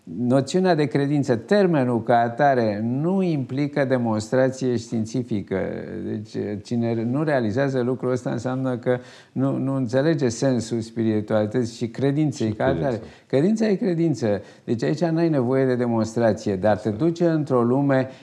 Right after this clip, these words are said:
Speaker 1: uh, care, sub, uh, raport sufletesc din punct de vedere afectiv și spiritual, e o lume superioară.
Speaker 2: Absolut, da.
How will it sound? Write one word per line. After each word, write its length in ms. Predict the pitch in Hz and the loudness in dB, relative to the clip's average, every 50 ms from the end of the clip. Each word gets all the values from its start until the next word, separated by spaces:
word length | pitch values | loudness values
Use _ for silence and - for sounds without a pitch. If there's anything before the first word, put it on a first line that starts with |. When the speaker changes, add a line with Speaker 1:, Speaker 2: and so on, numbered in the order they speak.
| - - - | -20 -16 -10
Speaker 1:
uh, 320 | - 113 113 104 107 104 - | -6 -4 -4 -4 -4 -6 -4
care, 380 | - 127 123 123 113 113 113 113 113 110 | 2 2 4 4 4 2 0 -2 -2 -6
sub, 420 | 104 - - - 113 107 104 107 110 | -8 -8 -4 -4 -2 -2 -2 -2 -4
uh, 80 | 110 107 107 107 104 104 101 95 95 95 95 95 92 101 | -2 -2 -2 -2 -2 -2 -4 -4 -6 -8 -8 -8 -8 -2
raport 380 | 101 107 110 - - 156 147 151 | 0 0 0 0 0 -2 -2 -2
sufletesc 540 | - 135 113 - 117 113 110 120 117 107 | -4 -8 -4 -2 -2 0 0 0 0 0
din 140 | 113 107 92 | 0 -2 -2
punct 200 | 85 123 135 151 | 0 -2 -2 0
de 80 | 156 156 | 0 0
vedere 420 | 143 139 131 120 110 127 123 120 | 0 0 -2 0 2 0 2 2
afectiv 420 | 117 110 - - 107 - - 127 110 | 2 0 0 -2 -6 -4 -4 -6 -6
și 180 | - - 117 | -4 -6 -8
spiritual, 680 | 113 - - 117 110 107 95 - 113 117 120 123 120 117 | -8 -4 -4 -2 -2 -2 -2 0 0 0 2 2 2 0
e 40 | 107 | 0
o 80 | 110 | 0
lume 220 | 110 117 113 110 104 | 2 2 2 2 0
superioară. 680 | 110 - 104 104 98 95 90 90 87 85 - - - - _ _ _ _ - - | -2 -4 -8 -8 -6 -6 -4 -4 -6 -6 -10 -12 -16 -20 _ _ _ _ -8 -6
Speaker 2:
Absolut, 500 | 110 98 - - 90 76 73 73 71 - - 80 | -6 -6 -6 -6 -4 -4 -4 -4 -6 -8 -12 -12
da. 180 | 73 71 67 | -12 -12 -12